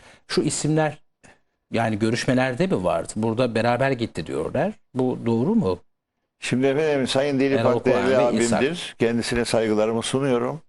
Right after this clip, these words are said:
Speaker 2: Ve yapıcı eleştirilerimi de sunmak istiyorum tabiatıyla. Kendisi de olgunlukla karşılayacağını biliyorum. O yönden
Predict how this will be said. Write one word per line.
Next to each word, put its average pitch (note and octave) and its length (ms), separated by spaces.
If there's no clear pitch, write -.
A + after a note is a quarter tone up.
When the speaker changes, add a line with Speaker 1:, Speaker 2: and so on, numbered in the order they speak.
Speaker 2:
Ve A2+ 120
yapıcı A#2+ 420
eleştirilerimi A#2 920
de G2+ 260
sunmak A2+ 400
istiyorum G2 440
tabiatıyla. G2+ 760
Kendisi G#2+ 500
de A2+ 40
olgunlukla A2+ 480
karşılayacağını G2+ 840
biliyorum. C3+ 400
O B2+ 80
yönden A2 420